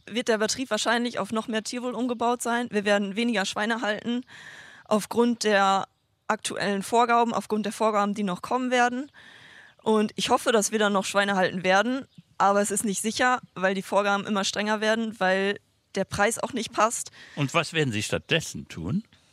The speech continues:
Speaker 2: positiv gesprochen? Wenn es weniger Schweine werden, was wird es, wird, was wird auf der anderen Seite der Waagschale sein?
Speaker 1: Ähm, ja, wir werden weniger Schweine auf mehr Tierwohlstandards halten. Auf, äh,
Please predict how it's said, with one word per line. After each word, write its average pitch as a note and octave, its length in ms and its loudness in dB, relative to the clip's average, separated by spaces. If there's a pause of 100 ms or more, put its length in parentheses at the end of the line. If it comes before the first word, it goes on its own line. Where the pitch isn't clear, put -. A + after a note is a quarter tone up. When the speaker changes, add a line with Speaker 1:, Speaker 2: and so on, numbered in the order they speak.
(120)
Speaker 2:
positiv D3 500 -4
gesprochen? F2 540 -8 (640)
Wenn A#2 140 0
es G#2+ 100 -6
weniger D3 340 2
Schweine A2+ 460 0
werden, F3 340 -2 (440)
was A2+ 220 0
wird A2 200 -6
es, - 240 -14
wird, G#2+ 220 -4
was - 240 -4
wird A#2 140 -8
auf A2 120 -6
der A2 120 -4
anderen A2 240 -4
Seite A2 260 0
der F2+ 120 -2
Waagschale F2+ 500 -8
sein? G#2 300 -8 (2000)
Speaker 1:
Ähm, F#3+ 500 0 (500)
ja, G#3+ 140 6
wir G3+ 160 0
werden G#3 420 2
weniger G#3+ 340 2
Schweine A#3 520 0 (100)
auf G#3 240 -2
mehr G#3+ 240 0
Tierwohlstandards F3+ 1120 -6
halten. C#3+ 380 -2
Auf, - 300 -8
äh, F#3+ 240 0